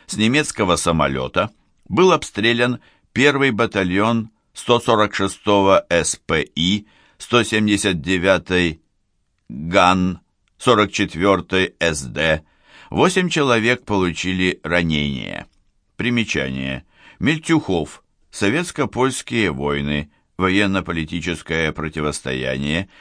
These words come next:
Тысяча девятьсот восемнадцатый, тысяча девятьсот тридцать девятый годы.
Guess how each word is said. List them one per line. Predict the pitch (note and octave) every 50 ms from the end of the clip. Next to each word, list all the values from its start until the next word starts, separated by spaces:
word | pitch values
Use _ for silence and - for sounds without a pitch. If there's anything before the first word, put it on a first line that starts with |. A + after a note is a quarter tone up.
| - - - _
Тысяча | - D3+ E3 - D#3+ C#3+ - C3+
девятьсот | A#2 A#2 A#2 A2+ A2 - - B2 - -
восемнадцатый, | G2+ G2+ - F#2+ F#2 F#2 G#2 A2+ A#2 - - G2+ F#2+ - G#2 F#2+
тысяча | - - A2+ G#2+ - F#2 F2+ - E2
девятьсот | D#2 D#2+ D#2+ E2 D#2 - - G2+ F2 D2
тридцать | - F2 F#2+ G2 F#2 - F#2+ E2+ D2
девятый | C#2+ D2+ D2 C#2+ D2 C#2 - - A#1+ A1+
годы. | G#1+ A#1 D2+ D#2+ E2 F2+ A2+ B2